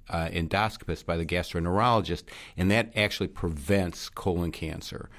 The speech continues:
So there are many long-term studies now showing that colonoscopy with removal of adenomatous polyps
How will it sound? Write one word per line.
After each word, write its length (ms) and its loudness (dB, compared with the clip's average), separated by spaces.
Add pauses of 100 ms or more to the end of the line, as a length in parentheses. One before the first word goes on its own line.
(260)
So 120 0
there 220 6
are 80 6
many 560 6
long-term 520 4
studies 440 0
now 220 0
showing 480 2
that 320 -2
colonoscopy 1000 0 (280)
with 220 0
removal 760 6
of 400 0
adenomatous 760 2
polyps 580 -4